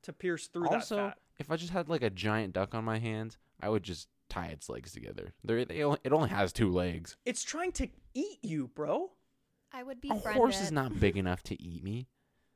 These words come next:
Speaker 2: So a horse-sized
Speaker 1: A,
Speaker 2: duck
Speaker 1: no,
Speaker 2: would
Speaker 1: a
Speaker 2: not be
Speaker 1: horse-sized
Speaker 2: big.
Speaker 1: duck. An-, imagine how big its bill is. Bro, that thing one bites your arms off.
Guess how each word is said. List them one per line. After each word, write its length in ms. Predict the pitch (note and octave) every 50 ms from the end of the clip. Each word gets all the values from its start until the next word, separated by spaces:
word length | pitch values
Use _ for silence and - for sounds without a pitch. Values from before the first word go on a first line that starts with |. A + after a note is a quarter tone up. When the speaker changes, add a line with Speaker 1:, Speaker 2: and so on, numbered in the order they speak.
| _ _ _ _ _
Speaker 2:
So 220 | - - F3+ D3+ -
a 80 | A2+
horse-sized 800 | G#2+ - - - D3 D3 D3 - - - C#3 B2+ A#2+ G#2+ F#2 F2
Speaker 1:
A, 40 | -
Speaker 2:
duck 160 | C3+ D#3 G3
Speaker 1:
no, 100 | G#3+ F#3+
Speaker 2:
would 100 | C3+ A#2
Speaker 1:
a 40 | -
Speaker 2:
not 100 | A2 G2
be 40 | F#2
Speaker 1:
horse-sized 540 | A3+ B3+ - G2 - - - - - D3
Speaker 2:
big. 80 | C#3+ C#3
Speaker 1:
duck. 280 | F#3 F#3+ D#3+ - - - -
An-, 160 | F#3+ F#3+ G3 - _ _ -
imagine 340 | G3 F#3 G3 G#3 A3 A3 B3
how 100 | A3+ B3+
big 160 | A3+ B3 A#3
its 140 | A3+ E3+ C#3+
bill 340 | C#3+ B2+ C#3 D#3+ E3+ F#3+ A3
is. 260 | B3 C4+ D4 C#4+ - _ _ _ _ _ _ _ _ _ _ _ _ _ _ _ _ -
Bro, 140 | F3+ D#3+
that 120 | D#3 F3 F3
thing 300 | A3+ G#3+ F3+ D#3 C#3 C#3
one 220 | D3+ D#3+ E3 E3
bites 280 | C#3+ D3+ D3 C#3+ - -
your 140 | D3 C#3+ B2+
arms 160 | A#2+ B2+ B2+
off. 220 | C3+ A#2 B2 A#2+